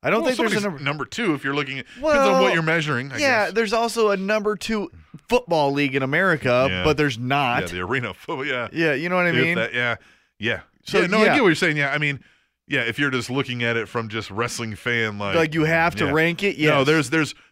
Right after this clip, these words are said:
Speaker 2: there's one, and then there's actually this handful of, like, four that have these shows that are either hit or miss.
Speaker 1: Right.
Speaker 2: You know?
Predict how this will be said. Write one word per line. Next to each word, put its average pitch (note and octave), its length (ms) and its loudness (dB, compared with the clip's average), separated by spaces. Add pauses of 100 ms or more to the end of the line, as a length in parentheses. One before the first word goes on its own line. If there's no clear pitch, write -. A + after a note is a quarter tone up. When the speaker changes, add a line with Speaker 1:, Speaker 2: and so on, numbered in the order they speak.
Speaker 2:
there's D#3+ 320 0
one, E3+ 400 0
and E3 120 -4
then F3+ 60 -4
there's G#3+ 160 -2
actually F#3+ 320 -4
this F#3 120 -4
handful F#3 420 -4
of, E3 80 -6
like, F3 200 -2
four F3+ 440 -2
that D#3+ 180 -4
have D3+ 200 -4
these D#3+ 320 -10
shows G3 400 -2
that D#3+ 120 -4
are D#3+ 80 -4
either D#3+ 200 -4
hit D#3+ 100 -2
or F#3 40 -6
miss. B3+ 380 -8 (220)
Speaker 1:
Right. A#2+ 180 -4 (220)
Speaker 2:
You C3 100 -4
know? A3 220 -8